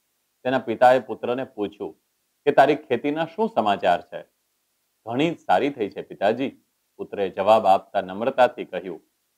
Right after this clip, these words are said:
પિતાએ ખેતીકામની વિગત જાણવા માટે જિજ્ઞાસા બતાવી, તો પુત્રએ વિગતવાર અહેવાલ આપતા કહ્યું,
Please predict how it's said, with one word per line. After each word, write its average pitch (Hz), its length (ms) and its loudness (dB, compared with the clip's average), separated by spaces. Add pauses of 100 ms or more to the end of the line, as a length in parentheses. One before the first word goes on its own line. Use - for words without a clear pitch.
(520)
પિતાએ 170 360 4
ખેતીકામની 175 720 2
વિગત 139 320 0
જાણવા 120 420 0
માટે 156 260 -4
જિજ્ઞાસા 139 580 -2
બતાવી, 87 440 0 (460)
તો 117 80 0
પુત્રએ 151 480 -2
વિગતવાર 139 560 4
અહેવાલ 117 360 4
આપતા 113 360 2
કહ્યું, 107 400 -2